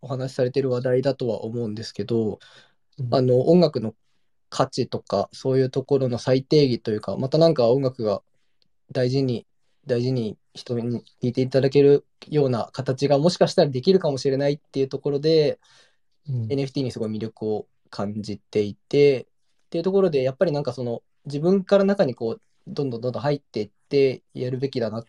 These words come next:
Speaker 1: ていうのは僕の中であったので、自分でコレクションを始めるところからやってみようっていうと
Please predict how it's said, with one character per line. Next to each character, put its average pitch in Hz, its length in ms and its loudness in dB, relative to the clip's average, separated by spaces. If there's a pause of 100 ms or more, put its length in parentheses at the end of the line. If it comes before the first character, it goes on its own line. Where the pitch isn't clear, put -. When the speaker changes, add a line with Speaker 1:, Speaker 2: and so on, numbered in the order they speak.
(240)
Speaker 1:
て 127 80 -4
い - 20 -2
う 117 40 -2
の 117 60 -8
は 113 60 -12
僕 120 180 -4
の 120 60 0
中 123 140 0
で 110 60 2
あ 120 40 4
っ 123 80 0
た 120 160 -2
の 104 160 -4
で、 160 300 6
自 117 140 -2
分 127 120 0
で 151 80 4
コ 160 80 4
レ 151 80 6
ク - 20 -6
シ 143 60 2
ョ - 20 2
ン 120 40 2
を - 20 2
始 117 160 -2
め 110 100 -4
る 110 100 -6
と 117 120 -8
こ 113 80 -6
ろ 117 80 -6
か 123 80 -4
ら 104 100 -4
や 87 80 -8
っ - 60 -14
て - 120 -14
み 98 100 -8
よ 101 100 -6
う - 40 -10
っ - 120 -20
て - 100 -16
い 92 120 -12
う - 120 -18
と - 0 -